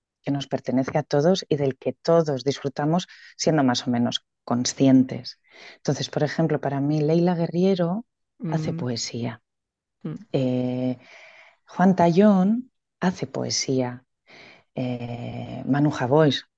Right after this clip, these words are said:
Speaker 1: hace poesía. Eso por, por citar a tres, a tres periodistas
Speaker 2: Mm.
Speaker 1: que me, que me vienen así sobre la marcha, ¿no?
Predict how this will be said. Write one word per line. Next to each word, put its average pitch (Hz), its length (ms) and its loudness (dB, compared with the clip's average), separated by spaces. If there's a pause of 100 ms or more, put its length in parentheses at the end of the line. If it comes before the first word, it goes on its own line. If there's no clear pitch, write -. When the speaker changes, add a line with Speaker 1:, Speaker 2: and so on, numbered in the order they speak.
(160)
Speaker 1:
hace 135 220 -4
poesía. 127 680 0 (560)
Eso 170 240 2
por, 170 160 2
por 151 120 0
citar 160 340 2
a 160 100 2
tres, - 420 0
a 143 100 -6
tres - 220 -4
periodistas 147 560 0
Speaker 2:
Mm. - 20 -14
Speaker 1:
que - 140 -6
me, 127 480 -4
que 147 80 -4
me 139 140 0
vienen 143 280 0
así 143 280 -2
sobre 143 280 -8
la 131 140 -8
marcha, 143 440 -2
¿no? 165 200 -2